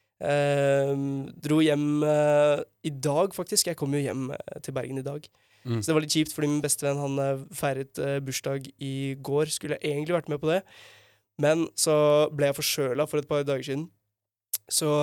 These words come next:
Speaker 1: merker jeg at jeg henger litt igjen i dag. <clears throat> Så må beklage hvis jeg er litt hes, men, eh, det får så være. Men jeg vil si at ukas følelse, det har nok, eh, vært,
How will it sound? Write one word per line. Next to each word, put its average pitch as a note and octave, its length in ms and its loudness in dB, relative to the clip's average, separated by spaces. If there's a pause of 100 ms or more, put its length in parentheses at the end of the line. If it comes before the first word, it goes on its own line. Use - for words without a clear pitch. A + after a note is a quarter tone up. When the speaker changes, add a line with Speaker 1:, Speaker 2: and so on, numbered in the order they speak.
(140)
Speaker 1:
merker D3 260 0
jeg D3 60 2
at D3+ 60 -4
jeg D3+ 120 0
henger D3 220 -2
litt G3 180 -6
igjen F#3+ 180 2
i G3 40 4
dag. G#3+ 220 4 (100)
<clears throat> F#3 240 0 (260)
Så - 100 -2
må E3+ 160 2
beklage E3 420 2 (140)
hvis D#3+ 220 2
jeg D3+ 100 2
er D3+ 60 2
litt D3 140 -4
hes, - 320 -2 (200)
men, D3+ 240 0
eh, D3 380 6
det C#3+ 140 0
får C#3 100 -4
så C#3+ 140 -2
være. C#3 240 -2 (360)
Men E3 80 6
jeg F#3 60 2
vil G#3+ 80 0
si A3+ 100 4
at A#3 140 0
ukas F3 440 0
følelse, F#3+ 540 2
det F#3 140 2
har C#3 120 0
nok, C#3 260 -4
eh, C#3+ 180 2
vært, C#3+ 280 -4